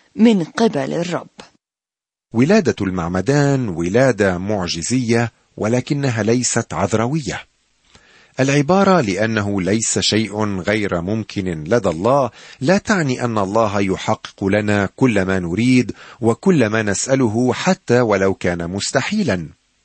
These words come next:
Speaker 2: أرجو ألا نتمسك بهذه العبارة لتحقيق أطماعنا ومشتهياتنا. الله يستطيع أن يفعل المستحيل حتما،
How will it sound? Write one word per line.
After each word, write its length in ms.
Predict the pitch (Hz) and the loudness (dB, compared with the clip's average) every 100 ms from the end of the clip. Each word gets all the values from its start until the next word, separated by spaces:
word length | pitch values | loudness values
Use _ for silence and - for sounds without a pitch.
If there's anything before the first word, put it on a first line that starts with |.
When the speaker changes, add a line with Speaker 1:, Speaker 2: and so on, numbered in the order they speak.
| _ _ - - - | _ _ -20 -8 0
Speaker 2:
أرجو 360 | 180 151 165 | 2 2 2
ألا 200 | 160 160 | 2 0
نتمسك 640 | 143 131 131 135 - 127 127 | 0 0 0 2 0 0 0
بهذه 560 | 110 101 113 120 107 | 0 0 0 0 0
العبارة 680 | 104 87 95 123 127 123 123 - - - | -2 -2 -2 0 2 2 -2 -4 -16 -2
لتحقيق 880 | 139 - 123 - 139 143 - 135 120 | -2 0 -4 -2 -2 -2 -2 -4 -4
أطماعنا 800 | - - 113 117 101 107 107 107 | -6 -4 0 0 0 0 0 0
ومشتهياتنا. 1080 | 98 95 92 - 95 95 78 - - 65 - _ _ _ _ _ _ - | 0 -4 -6 -2 -2 -2 -4 -8 -14 -14 -18 _ _ _ _ _ _ -4
الله 380 | 101 110 98 | 0 0 2
يستطيع 760 | 95 82 - 95 123 110 95 92 | -2 -2 -2 -2 0 0 0 -2
أن 80 | 95 | -4
يفعل 440 | 107 117 90 95 | -2 -2 -2 -2
المستحيل 920 | 90 87 113 - - 101 - 147 139 | -2 -4 -6 -6 -4 -6 -2 -2 -2
حتما، 640 | 120 156 - - 135 139 | -2 -4 -4 -2 -2 -2